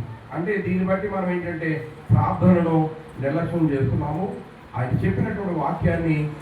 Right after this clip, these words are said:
నిర్లక్ష్యం చేస్తున్నాము. ఒకవేళ అలా నిర్లక్ష్యం చేయకుండా ఉన్నట్లయితే దేవుడు మన జీవితాల్లో ఘనమైన కార్యాలు చేస్తాడు. ఇందాక మనం చదువుకున్న వాక్య భాగంలోకి వెళ్తే, "ఎవరో కనపడినట్లు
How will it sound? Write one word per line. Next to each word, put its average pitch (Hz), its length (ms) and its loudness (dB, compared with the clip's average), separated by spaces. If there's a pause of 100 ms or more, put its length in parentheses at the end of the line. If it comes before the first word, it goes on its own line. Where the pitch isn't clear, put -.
(160)
నిర్లక్ష్యం 156 440 2
చేస్తున్నాము. 131 600 0
ఒకవేళ 160 260 0
అలా 202 500 2
నిర్లక్ష్యం 240 520 2
చేయకుండా 180 360 0
ఉన్నట్లయితే 135 880 0 (320)
దేవుడు 139 240 4
మన 135 300 0
జీవితాల్లో 135 720 4 (120)
ఘనమైన 147 380 4
కార్యాలు 131 360 2
చేస్తాడు. 120 420 6
ఇందాక 294 300 4
మనం 254 180 2
చదువుకున్న 226 440 4
వాక్య 196 260 2
భాగంలోకి 185 440 4
వెళ్తే, 147 480 2 (260)
"ఎవరో 185 460 6 (300)
కనపడినట్లు 185 800 2